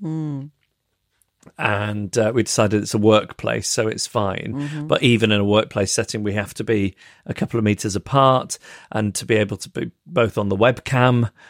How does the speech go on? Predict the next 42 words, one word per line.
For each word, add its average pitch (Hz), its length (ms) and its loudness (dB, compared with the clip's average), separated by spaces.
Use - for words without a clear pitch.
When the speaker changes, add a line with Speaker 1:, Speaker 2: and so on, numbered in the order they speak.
Speaker 2:
we're - 60 -10
gonna 110 140 2
have - 160 -6
to - 20 -20
do 104 160 4
it, - 380 -2
go 110 100 4
and 98 80 2
do 101 80 0
it 98 40 0
at 101 60 -2
my 101 100 -6
kitchen 101 340 -6
table. 123 800 4
Speaker 1:
Yeah. 135 240 -8
Speaker 2:
So 135 160 -2
I 107 40 2
had 107 80 -2
to 175 80 -2
have 170 40 0
an 170 100 0
uncomfortable 107 460 -2
s-, - 140 -8
conversation 101 480 -2
with 95 140 -2
Sarah 127 520 2
earlier, 110 560 2
asking - 340 -6
her 107 140 -2
if 104 80 -6
she'd - 280 -8
just - 180 -8
go 113 100 0
and 107 120 0
sit - 180 -2
in 104 60 -4
the 98 100 -2
loft 113 420 0
while 104 220 2
we 104 140 4
do 98 240 0
that. 117 320 0